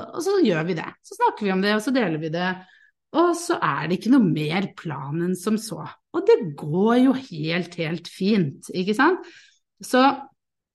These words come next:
hvis du sitter og kjenner på at, «Å, jeg har ikke noe struktur», ta det med ro. Veldig få av oss har det. Det går helt fint. Dette får du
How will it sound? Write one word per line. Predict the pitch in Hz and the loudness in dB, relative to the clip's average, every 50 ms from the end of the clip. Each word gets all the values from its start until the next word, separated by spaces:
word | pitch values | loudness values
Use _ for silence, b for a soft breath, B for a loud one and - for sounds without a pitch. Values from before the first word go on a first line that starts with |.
| _ _ _ _ - | _ _ _ _ -4
hvis | 226 208 | -2 0
du | 220 233 | 2 0
sitter | 226 220 180 208 220 | 0 2 2 2 2
og | 226 | 2
kjenner | 233 226 180 170 | 2 0 0 -2
på | 185 214 | -2 0
at, | - | 0
«Å, | 285 370 403 | 2 2 2
jeg | 403 | 2
har | 403 392 | 0 0
ikke | 392 - 349 | 0 0 0
noe | 381 349 | 0 0
struktur», | - 359 339 339 - 359 381 359 - _ _ _ _ _ _ _ _ _ _ | -2 -4 -6 -4 -4 -4 -4 -4 -6 _ _ _ _ _ _ _ _ _ _
ta | - 294 285 | -6 -2 0
det | 311 311 | 2 4
med | 339 339 359 | 4 2 2
ro. | 370 349 - - _ _ _ _ _ _ - | 0 -4 -12 -20 _ _ _ _ _ _ -4
Veldig | 359 330 277 240 294 294 | -2 -2 -2 -2 -4 -6
få | - 254 233 233 | -6 -6 -4 -4
av | 262 277 | -4 -4
oss | - - | -2 -2
har | 240 233 226 | 0 0 0
det. | 254 311 370 359 - _ _ _ _ _ _ _ _ _ _ _ _ _ _ _ | -2 -4 -4 -6 -12 _ _ _ _ _ _ _ _ _ _ _ _ _ _ _
Det | - 240 | -10 -4
går | 226 285 277 - - - | -4 -4 -4 -6 -10 -4
helt | - 247 269 311 339 320 311 - | 0 4 4 6 6 4 2 0
fint. | - 311 320 381 415 415 - - - - - | 2 2 2 2 2 -2 -8 -14 -20 -10 -6
Dette | - 247 - - - 165 147 | -4 -4 -4 -6 -8 -12 -8
får | - 180 165 165 | -6 -4 -4 -2
du | 185 | -4